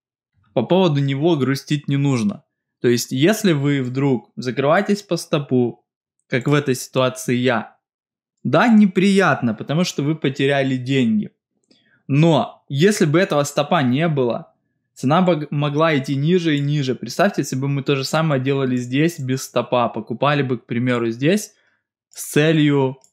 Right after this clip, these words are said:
на обновление максимума. А можно было эту ситуацию так трактовать, правильно? Но цена упала с пятидесяти восьми долларов до сорока восьми.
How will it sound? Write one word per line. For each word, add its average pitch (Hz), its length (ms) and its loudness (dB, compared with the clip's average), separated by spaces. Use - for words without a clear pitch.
на 135 360 0
обновление 131 680 -2
максимума. 123 580 -2
А 123 40 0
можно 180 340 2
было 139 220 0
эту 127 160 -2
ситуацию 127 580 -2
так 117 200 -4
трактовать, 117 580 -4
правильно? 139 500 -2
Но 131 100 -4
цена 165 320 0
упала 156 400 0
с 143 60 -14
пятидесяти 143 600 -6
восьми 147 380 0
долларов 160 540 0
до 156 180 2
сорока 131 460 0
восьми. 120 520 -4